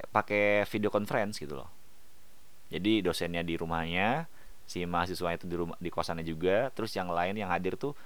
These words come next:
di kosan masing-masing gitu loh. Jadi pas udah selesai tuh selamat, kayak pakai tulisan doang gitu, atau di story gitu. Asik banget ya. Sebenarnya agak sedih sih nggak bisa ketemu temen, cuman kayaknya waktu kayak gitu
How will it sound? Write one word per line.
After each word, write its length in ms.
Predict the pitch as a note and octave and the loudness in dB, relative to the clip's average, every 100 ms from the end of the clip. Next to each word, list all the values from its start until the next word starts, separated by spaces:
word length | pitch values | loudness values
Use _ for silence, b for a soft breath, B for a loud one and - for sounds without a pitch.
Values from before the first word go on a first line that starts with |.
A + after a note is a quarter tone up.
| B - | B -4
di 80 | F2+ | -2
kosan 160 | F#2 F#2+ | 0 2
masing-masing 560 | F2+ F#2 F2 - F#2 | 2 0 -2 -2 -4
gitu 160 | D2+ D2 | -4 -4
loh. 80 | C#2+ | -4
Jadi 160 | F2 A2 | -2 0
pas 320 | F#2+ - - - B B B | 0 0 -6 -8 B B B
udah 160 | F2 F2 | -2 2
selesai 240 | F2+ G#2+ | 4 2
tuh 80 | C3 | 0
selamat, 560 | - C3+ C#3+ C#3+ C#3 - | 2 2 2 2 0 0
kayak 240 | - - | -6 -6
pakai 160 | - E2+ | -2 -2
tulisan 240 | F2+ E2+ | 0 0
doang 320 | E2+ E2 D#2+ | 2 2 0
gitu, 160 | D#2 D#2 | 0 -2
atau 160 | - F#2 | -2 -4
di 80 | |
story 560 | - E2+ F2 F2 E2+ D2+ | 0 2 2 0 -2 -2
gitu. 160 | - - - - | -6 -8 -10 -10
Asik 240 | - C#2+ | -8 -8
banget 240 | C#2+ C2+ - | -6 -6 -6
ya. 160 | B1 D2+ - b b b b b b b | -8 -8 -10 b b b b b b b
Sebenarnya 320 | - F#2+ A2 G#2+ | -2 6 6 8
agak 160 | F#2 | 4
sedih 260 | F#2+ F#2 F2+ | 4 4 4
sih 80 | E2 | 2
nggak 120 | D2+ D2+ | 0 0
bisa 80 | D2+ | -2
ketemu 180 | D#2 | -2
temen, 240 | D#2 D2+ D#2+ | -4 -4 -4
cuman 200 | F2 F#2 F#2 | -2 -2 0
kayaknya 320 | E2 F#2+ G2 C2 - | 0 2 0 0 -6
waktu 240 | - D#2 - | -4 -4 0
kayak 160 | D#2+ D#2+ | 0 0
gitu 100 | G#2+ | 0